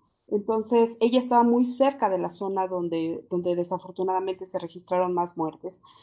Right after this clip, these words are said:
Entonces, cuando, a medida que ella lo iba narrando, no, er-, era muy, muy, eh, eh, a-, un poco angustiante, ¿no? El ver que eso iba a llegar a México.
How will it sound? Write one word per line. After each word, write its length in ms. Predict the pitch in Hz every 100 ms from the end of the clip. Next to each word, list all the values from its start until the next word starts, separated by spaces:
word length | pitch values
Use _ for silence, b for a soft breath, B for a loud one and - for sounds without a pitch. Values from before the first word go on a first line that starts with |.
| B B
Entonces, 420 | - 226 254 262 269
cuando, 260 | 262 240
a 100 | -
medida 300 | 240 254 320
que 80 | 320
ella 160 | 294 277
lo 80 | 269
iba 140 | 269
narrando, 580 | 240 190 190 185 185 214
no, 220 | 226 226 -
er-, 160 | 233 240
era 140 | 277
muy, 440 | 269 262 262 247 - _ _ _ _ _ _ _ _ _
muy, 680 | 202 214 233 254 269 269 269
eh, 360 | 269 220 180 175 _ _ _ - B B B _ _ _ _ _ _
eh, 960 | - 127 180 190 185 180 175 175 170 -
a-, 180 | - -
un 140 | 240
poco 160 | 247 269
angustiante, 800 | 330 254 226 226 208 202 202 208
¿no? 280 | 208 233 247
El 140 | 208
ver 240 | 208 220 -
que 100 | 233
eso 220 | 233 262
iba 180 | 240 233
a 40 |
llegar 260 | 220 208 202
a 60 |
México. 500 | 208 233 220 - -